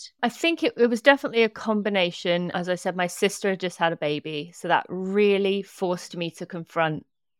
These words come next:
what I was not potentially gonna do. 'Cause at the time, there wasn't much information about fertility. So I knew in my, you know, caveman brain that no period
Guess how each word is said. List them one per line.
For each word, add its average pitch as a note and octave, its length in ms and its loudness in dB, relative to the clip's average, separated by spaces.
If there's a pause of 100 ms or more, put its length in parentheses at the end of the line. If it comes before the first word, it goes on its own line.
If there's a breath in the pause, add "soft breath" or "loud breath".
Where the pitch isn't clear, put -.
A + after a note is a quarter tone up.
(420)
what E3 280 2
I E3+ 180 2
was D#3 340 -4
not D#3 220 -2 (220)
potentially F3 520 -4
gonna D#3+ 180 -4
do. E3 120 0
'Cause G#3 160 -6
at - 100 2
the B3 60 0
time, D4 300 4
there F#3+ 100 4
wasn't G3 280 0
much - 260 -2
information F3 640 0
about D#3 380 2 (380)
fertility. E3 640 2
So D#3 520 2
I F#3+ 180 6
knew D3+ 360 0 (340)
in D#3+ 260 -4
my, D3+ 360 2 (600)
you - 180 -6
know, C#3 140 -4
caveman D#3 560 0
brain D3+ 520 -2
that D#3+ 260 4 (160)
no F3 240 2
period D#3+ 540 4